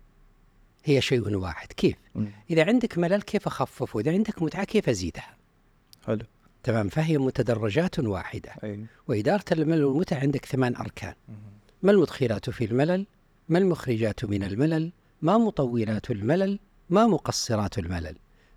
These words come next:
Speaker 1: ما المدخلات في السعادة؟ ما المخرجات من السعادة؟ ما مطولات السعادة؟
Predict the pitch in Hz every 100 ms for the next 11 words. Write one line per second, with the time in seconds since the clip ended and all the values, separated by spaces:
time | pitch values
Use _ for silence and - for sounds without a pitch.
0 | - 151 233 208 - 139 110 117 107 131
1 | - 143 151 147 156 160 _ 160 190 233
2 | 160 143 117 113 - 101 104 110 - 113
3 | 139 135 147 151 151 202 233 202 151 117
4 | 113 107 - 110 - 117 120 123 127